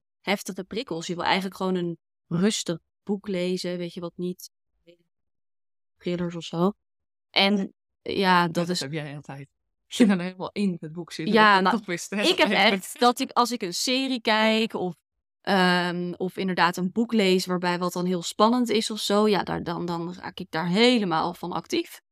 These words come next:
Speaker 1: Ik heb
Speaker 2: Ja.
Speaker 1: sowieso dat wel een beetje, hoor, want, eh, mijn vriend en ik kijken dan s-, soms wel 's avonds een serie. Ja, hij wil dat dan heel graag. Maar elke keer als ik dat doe, heb ik de heftigste dromen. En dan slaap ik gewoon onrustiger. Dat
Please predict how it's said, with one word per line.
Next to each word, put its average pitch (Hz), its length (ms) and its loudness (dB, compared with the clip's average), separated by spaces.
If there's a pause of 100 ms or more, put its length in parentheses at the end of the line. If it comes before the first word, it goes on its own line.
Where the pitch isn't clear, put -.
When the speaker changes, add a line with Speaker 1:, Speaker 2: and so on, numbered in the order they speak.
(320)
Speaker 1:
Ik 233 140 2
heb 269 100 4
Speaker 2:
Ja. - 60 -6
Speaker 1:
sowieso 226 480 6
dat 175 160 2
wel 156 120 -2
een 165 120 -4
beetje, 156 300 -2
hoor, 202 120 0
want, 214 220 0 (440)
eh, 180 220 -6
mijn 175 180 -4
vriend 190 220 -4
en 170 80 -4
ik - 60 -8
kijken 180 260 -6
dan 190 100 -10
s-, 185 140 -10
soms - 320 -10
wel - 160 -8
's - 120 -6
avonds 175 320 -4
een 165 80 -10
serie. 180 240 -2
Ja, 170 160 -4
hij 170 180 -6
wil 180 140 -6
dat 185 160 -8
dan 175 300 -8
heel 185 160 -6
graag. 196 280 -6
Maar - 160 -14
elke 269 580 4
keer 240 460 2
als 208 160 -2
ik 208 100 -4
dat 180 200 -6
doe, 254 280 2 (640)
heb 220 220 2
ik 220 100 2
de 202 160 0
heftigste 208 960 2
dromen. 202 540 2
En - 180 -4
dan 196 120 -2
slaap 254 300 2
ik 240 60 -12
gewoon 214 180 -2
onrustiger. 190 560 -6
Dat 180 100 -10